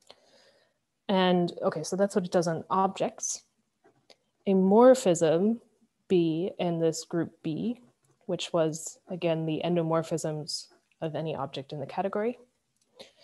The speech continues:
um, acts on this lone copy of F in degree K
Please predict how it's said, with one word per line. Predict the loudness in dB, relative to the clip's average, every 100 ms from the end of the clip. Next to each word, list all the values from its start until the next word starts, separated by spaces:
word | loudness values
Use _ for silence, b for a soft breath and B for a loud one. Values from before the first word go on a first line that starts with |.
| B B B B _ _ -6
um, | 0 2 2 0 -8 _ -2
acts | 2 2 0 -14 -10 -10 -10 _ _
on | -2 0 2 0 -2 -6 -10 _ _ _ _
this | -4 -2 -6 -12 -6
lone | -2 4 6 6 4
copy | 2 2 2
of | 0 2
F | 0 0 -4
in | -4 -2
degree | -2 -4 -4
K | -4 2 4 2